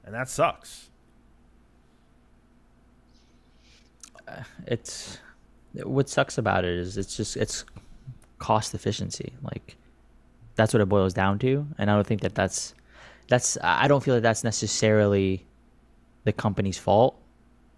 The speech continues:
Speaker 2: Like, if you're gonna stay in, if you're gonna stay solvent,
Speaker 1: Mm.
Speaker 2: or at the very least you wanna continue publishing comics,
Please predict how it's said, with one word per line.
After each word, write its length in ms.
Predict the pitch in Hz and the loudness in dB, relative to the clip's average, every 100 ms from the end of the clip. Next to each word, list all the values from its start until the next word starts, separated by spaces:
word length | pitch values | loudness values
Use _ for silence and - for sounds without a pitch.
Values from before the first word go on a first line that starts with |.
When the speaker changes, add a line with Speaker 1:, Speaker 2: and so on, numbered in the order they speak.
| - | -6
Speaker 2:
Like, 280 | 95 87 - - | -6 -6 -10 -4
if 220 | 113 - | -2 0
you're 160 | 107 110 | 4 6
gonna 140 | 101 | 4
stay 680 | - - 107 104 101 98 95 _ | 2 2 6 6 6 4 0 _
in, 520 | 117 110 104 98 95 95 _ _ _ _ _ _ _ _ - | 4 4 4 0 -4 -8 _ _ _ _ _ _ _ _ 0
if 80 | 113 | 2
you're 100 | 120 | 4
gonna 160 | 113 | 4
stay 680 | - - 113 110 104 98 98 _ _ | 2 2 6 6 6 2 -4 _ _
solvent, 540 | - - 104 117 160 - _ _ _ _ _ 104 | -8 -2 0 2 0 -4 _ _ _ _ _ -10
Speaker 1:
Mm. 60 | 98 | 2
Speaker 2:
or 440 | 101 101 98 95 - | 4 6 6 2 -2
at 160 | 110 - | -4 -2
the 60 | |
very 220 | 104 104 98 | 0 0 0
least 260 | 104 - | -4 -4
you 100 | 107 | -6
wanna 180 | 101 101 | -4 -4
continue 340 | - 104 104 98 | -6 -6 -6 -4
publishing 420 | 107 98 101 95 | -2 -2 -2 -4
comics, 600 | - 101 120 - - | -2 0 0 -4 -12